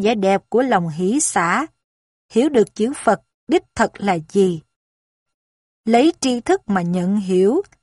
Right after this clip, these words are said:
lấy tâm thành mà yêu, vừa được tiếng là vua hiền, lại xứng đáng là các vị tổ tông phái của đạo Phật ở Đại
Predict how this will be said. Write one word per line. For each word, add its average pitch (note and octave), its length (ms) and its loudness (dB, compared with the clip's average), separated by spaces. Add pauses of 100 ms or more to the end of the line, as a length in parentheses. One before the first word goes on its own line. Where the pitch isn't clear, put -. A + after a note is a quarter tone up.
(200)
lấy B3+ 240 2
tâm C#4 300 0
thành F#3 280 0
mà E3+ 200 -4 (100)
yêu, C4 340 0 (600)
vừa A#3+ 200 0
được A3 340 2
tiếng D4 200 2
là F4 160 2 (140)
vua D4 160 2
hiền, G#3 420 0 (360)
lại F#3+ 260 0
xứng C4+ 320 -2
đáng B3+ 240 2
là C4 200 -2
các - 280 -2
vị F#3+ 200 -2
tổ G3+ 340 0 (120)
tông B3+ 260 2
phái C#4 420 0
của G#3 220 -2
đạo F#3+ 200 0
Phật G3 260 -2 (200)
ở G#3 160 -2
Đại G3+ 360 -2